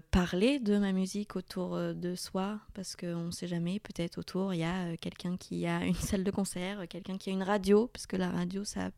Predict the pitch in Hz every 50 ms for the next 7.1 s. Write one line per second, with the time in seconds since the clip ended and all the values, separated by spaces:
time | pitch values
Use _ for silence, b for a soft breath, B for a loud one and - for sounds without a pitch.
0 | - - - - - 180 185 190 202 220 214 - 233 233 - - - 233 226 233
1 | 262 302 269 214 196 - - 240 269 _ B B B B B B B B B B
2 | B B B B B B B B B B B _ - 196 196 190 185 185 180 180
3 | 180 180 180 175 175 175 175 175 170 175 175 175 170 170 165 - - _ _ _
4 | _ _ - - _ - - 185 185 - - - 196 180 190 185 - - 196 180
5 | 190 202 220 226 - - - 190 180 175 175 170 170 180 - - 208 196 202 -
6 | - - - - - 208 202 196 185 185 180 175 175 - - 185 175 175 180 190
7 | 320